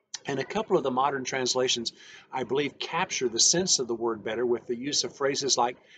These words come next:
"things too mysterious for me to know" or "marvels too great for me to understand," because Job surely isn't viewing his suffering itself as wonderful, but rather as something that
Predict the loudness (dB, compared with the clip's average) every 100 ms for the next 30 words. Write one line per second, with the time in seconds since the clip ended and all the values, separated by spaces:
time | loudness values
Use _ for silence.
0 | _ 0 2 4 0 0 0 0 2 4
1 | 4 4 0 2 2 2 2 2 2 -2
2 | 0 2 0 0 0 0 -2 -8 -14 _
3 | -2 0 2 2 2 2 2 2 0 0
4 | 2 2 2 -6 -8 -4 -2 -2 -4 -8
5 | -8 -2 -2 0 -2 -4 -10 -16 -4 -2
6 | -2 -10 _ _ 2 4 2 2 2 2
7 | 0 0 -2 -4 -4 0 -2 -2 -4 0
8 | 2 2 -2 -6 0 0 0 -2 -2 -4
9 | 0 0 0 -2 -10 -12 -12 -10 -10 -6
10 | -4 0 0 0 -10 -8 -8